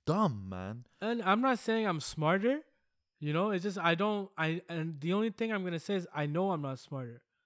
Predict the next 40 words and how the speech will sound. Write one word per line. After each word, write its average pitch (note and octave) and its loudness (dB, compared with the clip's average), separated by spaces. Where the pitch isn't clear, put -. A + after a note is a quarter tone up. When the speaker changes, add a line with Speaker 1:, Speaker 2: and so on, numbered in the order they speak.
Speaker 2:
That's D#3 -2
why G3 2
Speaker 1:
Yeah. F3 4
Speaker 2:
I'm D3 -2
not D#3+ 2
gonna D#3 -2
say E3 -4
anything. D3+ -10
Speaker 1:
Yeah. G2 -4
Speaker 2:
And, E3 -2
like, E3+ 0
if E3 -4
you G#3 0
give F#3 2
me, G#3 2
like, F3+ 2
a D#3+ -2
million E3+ 2
dollars, G3+ -2
I D#3+ 2
will F3 2
not F3 0
tell E3+ 2
anyone D#3+ -2
to, D#3+ -4
like, C#3+ -2
I D3+ 0
won't G3 0
make F3+ -2
my E3 0
own D#3 0
decisions. C3+ -6
I'm C#3 -2
legit C#3+ 0
gonna E3+ 2
go D#3+ 0
to D#3+ -6
a C#3+ -6
financial D3 -6
advisor. F#3 -4